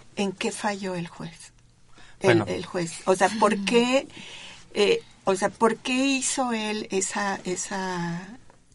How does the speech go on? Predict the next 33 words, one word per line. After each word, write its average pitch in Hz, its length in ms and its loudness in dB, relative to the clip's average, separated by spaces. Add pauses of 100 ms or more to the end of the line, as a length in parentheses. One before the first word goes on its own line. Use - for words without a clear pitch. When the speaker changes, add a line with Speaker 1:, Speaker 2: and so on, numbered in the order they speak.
(480)
Speaker 1:
esas 190 340 0
aseveraciones, 180 1080 -2 (120)
¿no? - 180 -8
que 165 120 -6
se, - 200 -8
que - 140 -14
se - 120 -8
están - 280 -6
diciendo? 196 480 -8 (920)
Y, 208 300 0
y 202 120 -2
como 208 300 2
que 226 100 -2
nos 208 200 -2
quede 233 240 -2
como 220 200 0
un 214 60 -4
poco 220 280 -2
más 220 260 0
claro, 214 380 0
porque, 170 600 -2 (680)
digo, 165 260 -4
bueno, 165 300 -6 (580)
sí - 180 -4
lo 226 140 2
que, 165 340 -4
lo 180 140 -6
que 175 400 -4 (280)
se - 120 0
acaba 202 260 4
de 214 100 2
comentar 185 500 -2
ahora 196 640 0